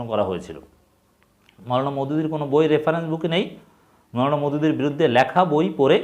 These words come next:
তারপরে মওদুদি মতবাদ সম্পর্কে লিখতে হবে।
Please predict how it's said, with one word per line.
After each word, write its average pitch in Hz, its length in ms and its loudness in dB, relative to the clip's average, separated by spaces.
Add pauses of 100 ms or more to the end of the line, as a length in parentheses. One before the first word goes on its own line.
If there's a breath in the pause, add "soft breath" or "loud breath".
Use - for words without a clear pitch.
(1040)
তারপরে 139 380 -2
মওদুদি 127 380 -4
মতবাদ 120 280 -2 (100)
সম্পর্কে 107 380 -10
লিখতে 90 280 -14
হবে। 80 140 -10